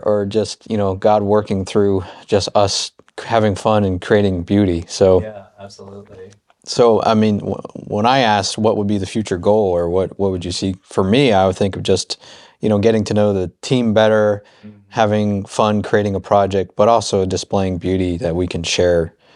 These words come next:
Speaker 1: outside of Grace
Speaker 2: Absolutely.
Speaker 1: to the community.
Speaker 2: Yeah, yeah.
Speaker 1: Yeah.
Speaker 2: And I'd also add on to that, that sometimes, and,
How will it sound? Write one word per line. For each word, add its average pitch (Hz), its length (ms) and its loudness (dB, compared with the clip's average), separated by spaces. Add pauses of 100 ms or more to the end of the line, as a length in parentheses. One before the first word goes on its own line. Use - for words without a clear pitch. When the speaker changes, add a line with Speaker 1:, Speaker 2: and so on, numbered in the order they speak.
(260)
Speaker 1:
outside 98 500 2
of 82 100 -4
Grace - 460 -8 (240)
Speaker 2:
Absolutely. 104 520 2
Speaker 1:
to 95 100 4
the 95 80 -2
community. 90 540 -4 (140)
Speaker 2:
Yeah, 110 400 2
yeah. 104 300 0 (200)
Speaker 1:
Yeah. 85 100 -20 (640)
Speaker 2:
And 123 100 2
I'd 143 120 2
also 196 340 4
add 101 240 0
on 101 200 -2
to 107 120 -2
that, 90 240 -2
that 95 180 -2
sometimes, 143 800 -4 (160)
and, 104 400 2